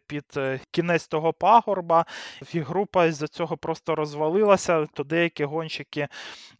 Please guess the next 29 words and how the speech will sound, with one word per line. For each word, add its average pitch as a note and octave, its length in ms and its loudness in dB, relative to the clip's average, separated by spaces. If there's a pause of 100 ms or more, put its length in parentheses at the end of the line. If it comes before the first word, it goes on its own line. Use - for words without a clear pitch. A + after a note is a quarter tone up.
(120)
е, C#3+ 300 2
зупинялися F3 880 2
із-за D#3+ 460 0
настільки E3 560 -4
малого D#3 380 -2
темпу. F3 400 0
Там D3+ 280 -4
було D#3+ 360 -4
в C3+ 140 -8
один D3+ 320 -8
момент, D#3 420 -8
було D3 320 -6
у D3+ 40 -8
Нільса D3 480 -4
Екхофа, C#3+ 520 -6 (420)
е, C3+ 80 -8
швидкість D3+ 800 -8 (160)
три D3+ 260 -4
і E3+ 220 -8
сім E3+ 280 -6
кілометра D3+ 640 -4
на C#3+ 180 -4
годину, D3+ 640 -4
і C3+ 140 -10
він F#3 200 -6
йшов F3+ 380 -6
у C#3+ 80 -6
групі C#3+ 320 -8
першим. - 560 -2